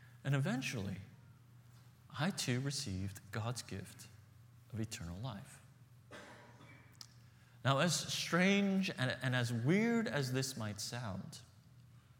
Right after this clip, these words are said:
I think I stand here today sharing the gospel with you all because of that nameless lady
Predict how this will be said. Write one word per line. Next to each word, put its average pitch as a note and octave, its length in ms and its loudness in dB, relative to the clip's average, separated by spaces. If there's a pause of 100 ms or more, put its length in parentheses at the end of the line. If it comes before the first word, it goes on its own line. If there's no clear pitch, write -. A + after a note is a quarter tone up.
(760)
I D#3 100 4
think - 340 -2
I F3+ 80 4
stand E3 480 0
here D#3 240 0
today A#2 500 0 (1120)
sharing A#3 540 0
the D#3+ 100 0
gospel C#3+ 500 0
with A2+ 240 0
you A2+ 200 0
all A#2+ 400 -2 (1300)
because - 680 -2 (200)
of C#3 140 2
that C#3 380 0
nameless C#3 580 0
lady F2+ 300 -4